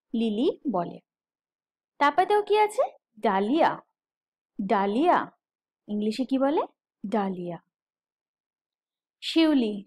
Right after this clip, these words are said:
শিউলি। পারিজাত, ইংলিশে বলে পারিজাত।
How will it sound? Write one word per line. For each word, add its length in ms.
শিউলি। 500
পারিজাত, 580
ইংলিশে 400
বলে 140
পারিজাত। 460